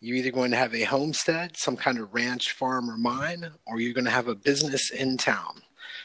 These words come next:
mechanic, doctor, whatever. Well, you know, it has to do with your character, the character career you choose. And then I'm, and, and that's, uh, pretty much your goal when you hit that planet is you have an obligation to pay back the people who helped fund this for you. And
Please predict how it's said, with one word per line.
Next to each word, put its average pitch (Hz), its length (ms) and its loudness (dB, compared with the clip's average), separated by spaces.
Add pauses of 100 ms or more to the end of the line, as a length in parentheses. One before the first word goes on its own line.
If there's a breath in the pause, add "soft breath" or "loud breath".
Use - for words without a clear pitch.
(280 loud breath)
mechanic, 117 560 2
doctor, 110 400 -2
whatever. 110 420 -4
Well, 107 160 -6 (100)
you 117 140 -2
know, 107 60 -4
it 98 80 -4
has 120 200 4
to - 40 -12
do 120 80 -6
with 107 80 -8
your 110 100 -4
character, - 400 -2 (180)
the 107 140 -8
character - 380 0
career 104 260 -4
you 98 140 -12
choose. - 480 -4 (1080 loud breath)
And 143 180 6
then 151 120 8
I'm, 147 280 2
and, 147 280 0
and 143 200 2
that's, - 320 0 (160)
uh, 127 60 -6 (420)
pretty 214 260 2
much 196 380 2
your 170 180 4
goal 175 400 6
when 131 140 -2
you 147 100 0
hit 170 120 -2
that 156 180 -4
planet 151 280 2
is 110 140 -4
you 131 120 -4
have 139 140 4
an 127 80 -2
obligation 135 640 -4
to 131 80 -12
pay 135 200 0
back 131 200 -4
the - 80 -18
people 139 480 -8
who 135 100 -4
helped 127 220 -2
fund 131 320 -2
this 156 180 0
for 170 220 4
you. 196 260 0 (960 loud breath)
And 131 520 2